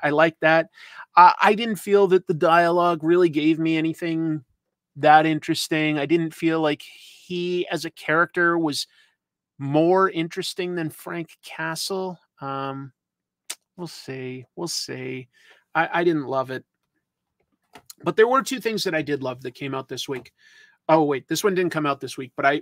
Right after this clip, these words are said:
I read it this week. Volume seven of Ace Sedora by Naoki Urasawa. Oh, I love this creator, folks. Asa Asada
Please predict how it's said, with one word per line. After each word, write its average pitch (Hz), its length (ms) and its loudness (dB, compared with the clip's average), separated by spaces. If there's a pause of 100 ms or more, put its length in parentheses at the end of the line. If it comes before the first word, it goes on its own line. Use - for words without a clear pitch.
I 170 160 8
read 151 220 6
it 127 100 -6
this - 200 -10
week. - 220 -16 (640)
Volume 190 520 2
seven 180 400 0
of 139 260 0
Ace 151 260 -4
Sedora 147 400 -4
by 135 180 -10
Naoki 139 580 -8
Urasawa. 135 720 -2 (500)
Oh, 170 200 12
I 160 100 8
love 151 260 2
this 143 180 -4
creator, 147 400 -2
folks. - 480 -6 (1700)
Asa 269 600 2
Asada 175 720 2